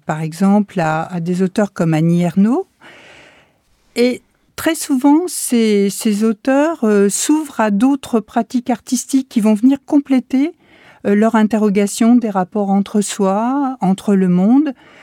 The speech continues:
Et on peut penser, par exemple, à Patrick Modiano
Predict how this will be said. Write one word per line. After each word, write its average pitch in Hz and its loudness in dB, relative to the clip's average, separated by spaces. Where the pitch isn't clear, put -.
Et 180 -4
on 180 -2
peut 196 -2
penser, 208 -4
par 170 -6
exemple, 208 0
à 180 -2
Patrick 196 -6
Modiano 196 0